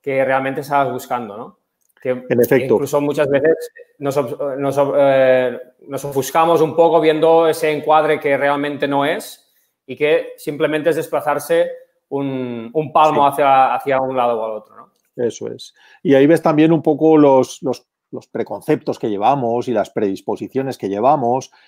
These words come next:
Speaker 2: de, pues, no sé, de, de ir con un angular a lo mejor demasiado extremo para tus conocimientos, de, digamos, de no atender a ese proceso, a ese método. Y de repente, pues, no sé, te has comprado un doce milímetros, por decir una focal,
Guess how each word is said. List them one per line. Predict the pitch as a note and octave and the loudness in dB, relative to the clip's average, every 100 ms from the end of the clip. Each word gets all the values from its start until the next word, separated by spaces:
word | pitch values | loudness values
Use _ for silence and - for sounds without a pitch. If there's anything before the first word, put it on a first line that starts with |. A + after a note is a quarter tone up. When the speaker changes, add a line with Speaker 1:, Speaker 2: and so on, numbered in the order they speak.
| _ - | _ -8
Speaker 2:
de, | A2+ G#2+ G#2 G2+ | -4 -2 -2 -4
pues, | G#2+ G2 - | -6 -8 -12
no | A#2+ | -10
sé, | A#2 A#2+ | -6 -6
de, | G#2 | -6
de | F#2+ G2 | -8 -4
ir | G#2+ B2 | 0 0
con | B2+ A#2 | 0 -2
un | B2 | 0
angular | A#2+ A#2+ A#2 A#2 | -2 0 2 4
a | A#2 | 4
lo | A2 | 0
mejor | G#2 B2 | -2 -2
demasiado | A#2 G2 A#2+ A2+ A2 | 0 -2 -2 -2 -2
extremo | - B2 B2 A2 | -2 -2 0 -2
para | A2 G2+ | -2 -4
tus | A2 - | -6 -10
conocimientos, | A2 F#2+ G2 G#2+ C#3 B2+ A#2 A2+ A#2 | -12 -10 -10 -6 -4 -2 -2 0 -2
de, | G#2+ G2 F#2+ _ _ _ _ _ | -2 -4 -6 _ _ _ _ _
digamos, | A#2+ B2 E3 F3 | 2 2 4 2
de | D3 | 0
no | B2+ D3 E3 | 0 2 2
atender | E3 B2+ B2 C3 C#3+ D3 E3 | 2 -2 0 4 4 4 0
a | A2+ G2+ A2+ | -4 -4 -2
ese | D3 | -2
proceso, | A#2 G2+ B2 A#2+ A2 F2+ - G#2+ | -2 -2 -2 -2 -6 -10 -10 -14
a | |
ese | G#2 - | -12 -8
método. | G#2+ A2+ G#2 G2 G#2 _ _ _ - | -6 -4 -4 -4 -8 _ _ _ -6
Y | A2+ | -2
de | A2+ | -2
repente, | A2+ A2 C#3 | -2 -2 0
pues, | D3 A#2+ A#2 | 0 -4 -6
no | G#2+ | -10
sé, | G#2 | -8
te | G#2+ | -8
has | - | -6
comprado | G#2+ A2+ A2 A2 | -6 -2 0 0
un | A2 | -2
doce | A2+ A2+ A2+ | -2 -2 -2
milímetros, | A2 A#2 A2+ G#2+ A#2+ D3 - - | -2 -2 -2 -4 -6 -6 -10 -8
por | F2+ | -8
decir | F#2 G#2+ G2+ | -6 -4 -4
una | G2+ G2+ F#2+ | -4 -6 -6
focal, | - G#2+ A2 | -2 0 -2